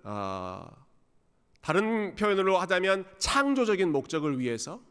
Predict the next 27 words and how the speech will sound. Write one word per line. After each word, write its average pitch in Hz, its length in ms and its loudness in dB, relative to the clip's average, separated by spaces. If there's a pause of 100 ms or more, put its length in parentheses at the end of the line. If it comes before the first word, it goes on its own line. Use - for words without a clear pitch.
(140)
예, 98 120 -16
그 175 200 0
생명을 214 640 2 (320)
더 170 200 2
풍성하게 269 680 2
만들어주기 165 960 0
위해서 190 580 0
하나님께서 156 420 -4
주신 123 320 -6
것이 151 480 -4 (420)
말이었는데, 120 1160 -2 (680)
그러나 165 280 2
죄가 170 320 2
시작된 165 480 0
이후에, 143 520 0 (360)
예, 101 100 -8
인간의 147 400 -2
말은 127 420 -2 (200)
상대방을 196 520 -2
높여주는 127 500 -4
것이 107 200 -8
아니라 107 320 -8
상대방을 196 480 -8
깎아내리는 190 840 -2
쪽으로 143 480 -2
사용되기 156 460 -8
시작했습니다. - 720 -16